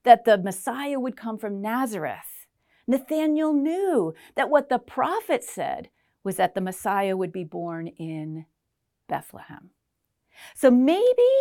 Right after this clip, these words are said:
Nathanael isn't being sarcastic. Maybe he's being prudent. Maybe he's appropriately questioning what Philip is saying to him. At this time, there were false prophets popping up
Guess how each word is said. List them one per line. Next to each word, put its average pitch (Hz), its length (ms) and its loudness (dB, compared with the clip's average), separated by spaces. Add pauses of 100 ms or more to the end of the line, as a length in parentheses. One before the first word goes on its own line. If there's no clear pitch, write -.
(420)
Nathanael 285 520 2
isn't 311 200 -2
being 330 180 -2
sarcastic. 330 640 -6 (180)
Maybe 277 240 0
he's 277 220 -4
being 247 260 -2
prudent. 262 720 -6 (240)
Maybe 294 260 2
he's 285 300 0
appropriately 294 920 0
questioning 208 800 -8
what 170 220 -4
Philip 180 320 -2
is 170 100 -8
saying 139 320 -6
to - 60 -18
him. 113 300 -14 (800)
At - 140 0
this 339 220 -2
time, 339 300 -2
there 269 140 4
were 262 120 2
false 254 320 0
prophets 247 480 0
popping 247 420 0
up 226 180 -2